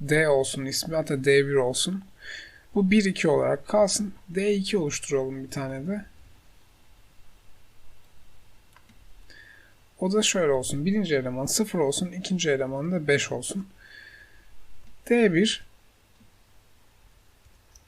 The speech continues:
küçüktür D iki diyorum.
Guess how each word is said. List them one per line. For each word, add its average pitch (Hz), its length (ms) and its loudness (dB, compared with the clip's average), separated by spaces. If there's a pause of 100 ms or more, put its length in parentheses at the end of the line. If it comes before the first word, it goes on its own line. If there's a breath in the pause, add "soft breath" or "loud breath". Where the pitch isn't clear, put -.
(1500)
küçüktür 156 680 -2
D 139 200 6
iki 131 240 -6
diyorum. 143 380 0